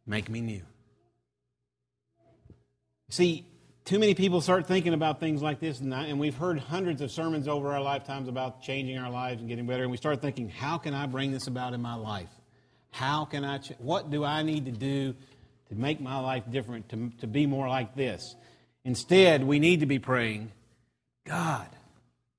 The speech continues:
this part of my life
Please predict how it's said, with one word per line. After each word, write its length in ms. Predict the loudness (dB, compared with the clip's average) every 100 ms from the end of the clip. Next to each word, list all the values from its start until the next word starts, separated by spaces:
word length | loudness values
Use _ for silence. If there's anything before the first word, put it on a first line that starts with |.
| _ _ _ _ _ _ _ _ _ _ _ _
this 180 | -2 -2
part 320 | -4 0 2
of 60 | 2
my 180 | 0
life 420 | 0 0 0 -2